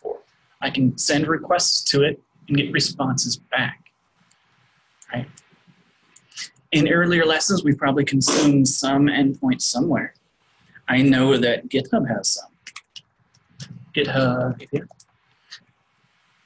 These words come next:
Right? Here's some documentation on the GitHub A P I. Right? Maybe I want to do, what was it, users? Users, get a single user? Uh,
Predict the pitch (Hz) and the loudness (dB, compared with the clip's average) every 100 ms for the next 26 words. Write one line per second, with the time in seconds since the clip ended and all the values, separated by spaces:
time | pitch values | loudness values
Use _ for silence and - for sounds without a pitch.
0 | _ _ _ _ - - - _ _ _ | _ _ _ _ -14 -14 -14 _ _ _
1 | - - _ _ - 131 127 135 139 131 | -20 -20 _ _ -6 -2 0 0 0 0
2 | 147 139 147 147 170 175 175 214 226 151 | 0 0 0 -2 0 0 2 0 0 0
3 | 123 117 117 104 - _ _ _ _ _ | 0 -2 -6 -8 -12 _ _ _ _ _
4 | _ - - - - - - - - 151 | _ -20 -20 -20 -20 -18 -18 -18 -10 -8
5 | - 170 165 160 160 151 139 156 156 156 | -4 -2 0 0 0 -2 0 2 4 4
6 | 156 151 143 127 117 - _ - 131 - | 4 2 -2 -4 -6 -12 _ -6 -4 -4
7 | - - - _ _ _ _ _ _ _ | -8 -14 -16 _ _ _ _ _ _ _
8 | _ _ - _ 165 202 _ 226 208 _ | _ _ -20 _ _ -20 _ -20 -20 _
9 | _ 135 131 135 170 285 320 370 381 _ | _ -20 -18 -18 -18 -18 -18 -20 -20 _
10 | _ _ _ _ _ _ _ - - _ | _ _ _ _ _ _ _ -20 -20 _
11 | _ _ _ _ _ _ 135 135 135 131 | _ _ _ _ _ _ -20 -18 -18 -18